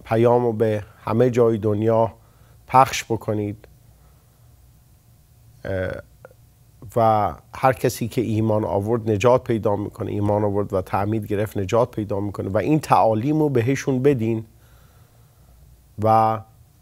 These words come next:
خداوند فرمان داد که ما شاگرد بسازیم،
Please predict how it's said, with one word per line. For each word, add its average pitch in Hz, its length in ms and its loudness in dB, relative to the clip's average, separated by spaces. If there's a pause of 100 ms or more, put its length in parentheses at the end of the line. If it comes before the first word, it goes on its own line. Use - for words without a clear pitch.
(320)
خداوند 110 460 2
فرمان 120 420 2
داد 143 120 0
که 131 120 -4
ما 139 160 2
شاگرد 107 720 0
بسازیم، 92 540 -10